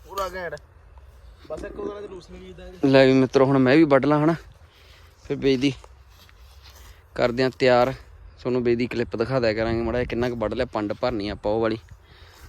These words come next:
Speaker 2: ਬਾਕੀ ਆ ਥੋੜ੍ਹਾ ਦਿਨ ਹੀ ਹੈਗੇ, ਇਹ ਤੋਂ ਬਾਅਦ ਚ ਲੂਸਣ ਬੀਜ ਦਾਂਗੇ, ਲੂਸਣ ਹੋ ਜੂ ਆਮ। ਤੇ ਉਹਦੇ ਵੀ ਵਲੌਗ ਵਲੂਗ ਆਉਣਗੇ, ਤੁਹਾਨੂੰ ਦੱਸਾਂਗੇ ਕਿਹੜਾ ਲੂਸਣ ਲਿਆਏ ਆ, ਕਿੰਨੇ ਵਾਲਾ ਲਿਆਏ ਆ, ਕਿੰਨਾ ਟਾਈਮ ਕੱਢੂਗਾ।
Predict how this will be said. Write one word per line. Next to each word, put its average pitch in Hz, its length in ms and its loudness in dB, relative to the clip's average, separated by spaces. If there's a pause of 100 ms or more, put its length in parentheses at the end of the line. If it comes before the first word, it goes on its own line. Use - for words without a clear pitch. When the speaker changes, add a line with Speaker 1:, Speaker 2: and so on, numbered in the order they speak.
(280)
Speaker 2:
ਬਾਕੀ 139 260 0
ਆ 139 80 4
ਥੋੜ੍ਹਾ 131 220 4
ਦਿਨ 139 180 4
ਹੀ 127 100 4
ਹੈਗੇ, 123 140 4
ਇਹ 120 60 2
ਤੋਂ 123 120 0
ਬਾਅਦ 127 140 2
ਚ 139 60 -6
ਲੂਸਣ 120 360 -2
ਬੀਜ 117 220 0
ਦਾਂਗੇ, 120 200 2
ਲੂਸਣ 117 340 -2
ਹੋ 107 160 0
ਜੂ 113 180 -2
ਆਮ। 110 260 0 (880)
ਤੇ 120 100 0
ਉਹਦੇ 135 180 4
ਵੀ 160 60 6
ਵਲੌਗ 143 320 6
ਵਲੂਗ 139 260 4
ਆਉਣਗੇ, 151 280 4
ਤੁਹਾਨੂੰ 139 220 -2
ਦੱਸਾਂਗੇ 127 400 -2
ਕਿਹੜਾ 131 240 6
ਲੂਸਣ 131 360 -2
ਲਿਆਏ 127 240 0
ਆ, 117 80 -2
ਕਿੰਨੇ 113 280 -4
ਵਾਲਾ 110 160 0
ਲਿਆਏ 117 260 0
ਆ, 107 60 -2
ਕਿੰਨਾ 113 300 0
ਟਾਈਮ 110 180 0
ਕੱਢੂਗਾ। 120 480 -2